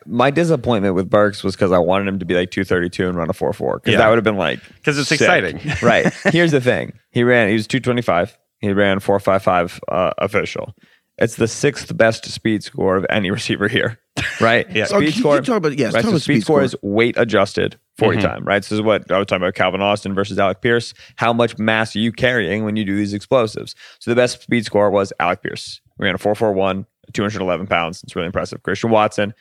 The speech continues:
Speaker 1: what I talked about with Danny as that, as that potential round one guy, ran, I think, four three nine, and he was, uh, two oh eight, right? So your, your, I don't know what the exact formula is. It's like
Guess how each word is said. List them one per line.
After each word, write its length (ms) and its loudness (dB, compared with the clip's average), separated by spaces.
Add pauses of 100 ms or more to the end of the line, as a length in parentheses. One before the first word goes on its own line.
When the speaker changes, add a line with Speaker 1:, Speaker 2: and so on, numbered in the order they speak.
(180)
Speaker 1:
what 160 -4
I 40 2
talked 100 0
about 200 0
with 100 -4
Danny 240 0
as 120 -4
that, 240 2
as 180 0
that 280 -2
potential 300 -4
round 180 0
one 140 -2
guy, 260 2 (240)
ran, 160 -2
I 40 -4
think, 160 -4
four 180 -2
three 160 -4
nine, 420 0
and 100 -8
he 120 -4
was, 260 -8 (220)
uh, 260 0
two 240 -4
oh 100 -2
eight, 180 -6 (120)
right? 260 2 (240)
So 280 2
your, 340 0
your, 500 0
I 120 2
don't 100 0
know 80 0
what 100 -2
the 60 -4
exact 240 -4
formula 280 -4
is. 120 -4
It's 140 -10
like 160 0